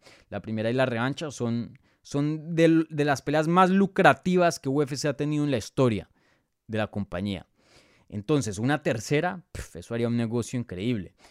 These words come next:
Y, y bueno, ya están uno y uno, la historia es perfecta, todo pinta una, una historia perfecta. Entonces, para mí esa es la pelea que U F C quiere hacer. Em,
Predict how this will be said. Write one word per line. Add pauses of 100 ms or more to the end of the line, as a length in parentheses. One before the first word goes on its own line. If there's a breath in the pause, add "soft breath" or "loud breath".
(440 soft breath)
Y,
y
bueno,
ya
están
uno
y
uno,
la
historia
es
perfecta,
todo
pinta
una,
una
historia
perfecta.
Entonces,
para
mí
esa
es
la
pelea
que
U
F
C
quiere
hacer. (600 soft breath)
Em,